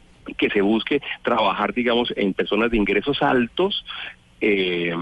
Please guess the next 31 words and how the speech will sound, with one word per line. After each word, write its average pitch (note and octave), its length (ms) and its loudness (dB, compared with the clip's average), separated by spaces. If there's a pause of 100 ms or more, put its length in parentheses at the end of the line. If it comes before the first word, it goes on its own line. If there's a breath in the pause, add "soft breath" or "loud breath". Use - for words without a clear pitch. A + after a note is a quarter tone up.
(260)
tasas C3 260 2
de C3 140 0
imposi-, - 300 -6
tasas A2+ 240 -2
de A#2 60 0
impositivas G2+ 460 -4
más A2 120 2
ma-, A2+ 280 0
ma-, G2+ 80 2
eh, F#2+ 160 2
ma-, G2+ 160 0
ma-, G#2 180 2
ma-, G#2+ 220 0
tasas A#2 200 -2
impositivas G#2+ 500 -2
mayores. F2+ 420 0 (440 loud breath)
Por C3 160 2
otro D#3+ 180 0
lado, D#3+ 220 0
también A#2 400 -2
se D#3 180 0
dice C#3 380 0 (200 loud breath)
que B2+ 140 0
si C3 160 2
no B2+ 160 4
bajamos F3+ 300 0
los E3+ 80 -4
impuestos B2+ 440 -4
a B2+ 60 2
las G2+ 160 0
empresas, F#2 540 0